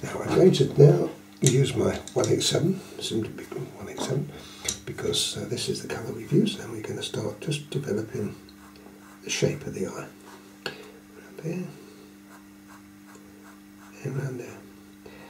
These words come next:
Now, just those few things, look at the difference it made already. Inside the eye,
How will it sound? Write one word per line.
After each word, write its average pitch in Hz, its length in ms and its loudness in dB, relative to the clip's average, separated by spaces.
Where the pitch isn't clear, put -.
Now, - 140 2
just - 260 4
those 196 240 4
few 143 220 10
things, - 500 -4
look 143 140 -2
at - 60 -6
the - 80 0
difference - 340 -4
it - 100 0
made 117 220 -2
already. - 420 -6
Inside - 400 2
the - 120 2
eye, - 280 0